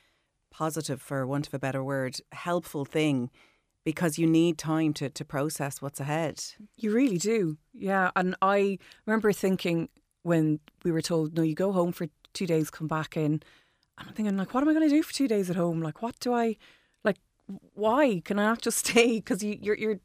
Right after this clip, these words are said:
Speaker 2: you're so scared at that point. We didn't know why she had died. We'd no idea. We, we didn't know what was going on. I didn't know, was there something else wrong with me or whatever.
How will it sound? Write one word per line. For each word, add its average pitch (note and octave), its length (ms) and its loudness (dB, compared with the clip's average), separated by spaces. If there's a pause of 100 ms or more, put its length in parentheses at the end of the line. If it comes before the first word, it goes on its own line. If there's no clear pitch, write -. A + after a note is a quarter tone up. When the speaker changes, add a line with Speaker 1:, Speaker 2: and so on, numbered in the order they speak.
(100)
Speaker 2:
you're G3 120 2
so A3+ 180 2
scared G3 360 2
at F3+ 60 -6
that - 160 -6
point. E3 260 -2 (420)
We G#3 80 2
didn't A3+ 200 4
know F#3 120 4
why F3 580 2 (320)
she - 180 -2
had G#3 100 2
died. G#3+ 300 0
We'd F3+ 160 -4
no E3+ 200 0
idea. F3 440 -4
We, F3+ 120 -6 (120)
we F3 60 -10
didn't F3+ 140 0
know E3+ 80 0
what E3+ 120 0
was D#3+ 100 -6
going D#3 200 0
on. E3 160 2
I F3+ 100 4
didn't F3 180 0
know, E3+ 120 2
was D#3+ 160 -2
there D#3+ 60 -10
something E3 340 -6
else D#3 180 -6
wrong D#3 160 -4
with D#3 100 -6
me G#3 240 0
or F#3 60 -2
whatever. E3+ 360 0